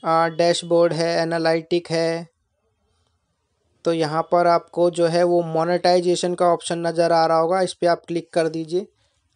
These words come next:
डॉलर का साइन बना हुआ है। तो ये देखिए, आपको दिखा देता हूँ मैं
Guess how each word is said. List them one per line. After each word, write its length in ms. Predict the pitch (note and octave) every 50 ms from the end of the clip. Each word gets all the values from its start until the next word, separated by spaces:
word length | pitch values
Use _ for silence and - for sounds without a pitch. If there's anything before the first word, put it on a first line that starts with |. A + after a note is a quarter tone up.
| - E3
डॉलर 400 | D#3+ D3+ E3 D#3+ D#3+ E3+ E3+ E3+
का 160 | - F3 E3
साइन 340 | - - E3 D#3+ E3+ F3+ F3
बना 220 | E3+ E3 E3 E3
हुआ 200 | D#3+ D#3+ E3 E3+
है। 80 | F3 E3+
तो 200 | - - F3 E3
ये 200 | D#3+ D#3+ E3 D#3+
देखिए, 460 | D#3+ E3 D#3 D#3+ - F3 E3+ F3 F3+ _ _ _ _ _ _ _ _ _ _ _ _ _ _ _ _ _ _ -
आपको 340 | E3+ D#3 - - - F3
दिखा 340 | E3+ D#3 E3 - - E3+ E3 F3
देता 260 | F3 E3+ E3 E3+ E3
हूँ 180 | E3 E3 E3
मैं 240 | E3 E3 D#3+ D#3+ F3+